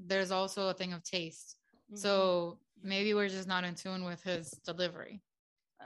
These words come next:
Speaker 1: It's
Speaker 2: yeah.
Speaker 1: fine.
Speaker 2: It's okay. We all
Speaker 1: Yeah.
Speaker 2: have opinions and we shouldn't be afraid to say them.
Speaker 1: And with that spirit,
Speaker 2: we are
Speaker 1: let's
Speaker 2: about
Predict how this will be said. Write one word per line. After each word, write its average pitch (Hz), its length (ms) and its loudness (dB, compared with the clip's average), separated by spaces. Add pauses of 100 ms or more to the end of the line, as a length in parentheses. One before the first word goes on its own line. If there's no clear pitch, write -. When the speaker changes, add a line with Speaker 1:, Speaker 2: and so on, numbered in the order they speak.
Speaker 1:
It's 285 180 -10
Speaker 2:
yeah. - 20 -8
Speaker 1:
fine. 202 280 -4 (680)
Speaker 2:
It's - 160 -20
okay. 185 200 -16 (540)
We 254 80 -2
all 226 80 4
Speaker 1:
Yeah. 214 80 -2
Speaker 2:
have 185 140 -2
opinions 190 640 -6 (160)
and 202 320 -2
we 202 320 -6
shouldn't 196 540 -12
be 202 180 -12
afraid 190 320 -14
to 208 80 -20
say - 140 -18
them. - 160 -20 (1160)
Speaker 1:
And 220 240 4
with 208 300 4
that 339 300 4 (460)
spirit, 220 580 4 (440)
Speaker 2:
we 262 340 -2 (120)
are 226 100 0
Speaker 1:
let's 262 340 4
Speaker 2:
about 208 160 4